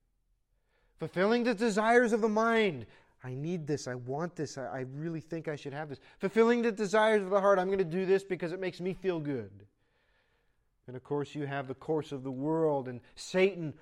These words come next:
working in that to keep us away from God. And Paul is writing here to this church at Ephesus and say, "Hey,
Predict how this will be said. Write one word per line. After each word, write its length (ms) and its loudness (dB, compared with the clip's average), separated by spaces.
working 580 0
in 300 0
that 260 0
to 80 -4
keep 400 -2
us 220 0
away 420 6
from 240 -6
God. 300 2
And 120 -6
Paul 300 6
is 140 2
writing 280 4
here 160 0
to 120 -4
this 160 -4
church 420 -2
at 100 2
Ephesus 460 0
and 100 -8
say, 200 0
"Hey, 360 4